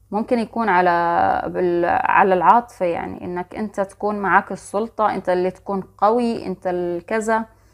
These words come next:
فبشوف عندك قوة معينة بال-، بالمستقبل أنت اللي رح، آه، تستعملها.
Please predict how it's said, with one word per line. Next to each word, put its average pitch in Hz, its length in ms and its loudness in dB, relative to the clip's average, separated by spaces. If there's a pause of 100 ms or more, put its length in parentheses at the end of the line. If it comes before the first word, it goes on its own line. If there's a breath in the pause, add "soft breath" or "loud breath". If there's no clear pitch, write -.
(840 soft breath)
فبشوف 202 960 2 (2250)
عندك 233 480 4
قوة 247 280 2
معينة 196 520 2
بال-، 175 340 -2
بالمستقبل 185 680 0
أنت - 340 -6
اللي 185 260 0
رح، - 380 0
آه، 175 340 0
تستعملها. 180 800 -4